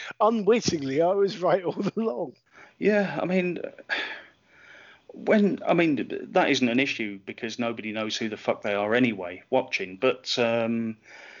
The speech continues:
Speaker 2: I mean, what, what does it say for the organisation within that promotion?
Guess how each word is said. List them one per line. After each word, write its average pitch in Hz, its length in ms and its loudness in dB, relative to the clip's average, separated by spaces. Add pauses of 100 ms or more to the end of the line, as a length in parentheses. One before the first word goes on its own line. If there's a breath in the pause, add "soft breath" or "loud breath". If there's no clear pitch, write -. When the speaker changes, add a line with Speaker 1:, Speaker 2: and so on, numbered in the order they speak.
(480 loud breath)
Speaker 2:
I 196 100 2
mean, 185 180 4
what, 190 240 0
what 185 140 0
does 190 140 0
it - 120 -2
say 156 280 2
for 117 120 -10
the 113 100 -2
organisation 123 840 0
within 113 240 -2
that 110 160 -2
promotion? 123 580 -2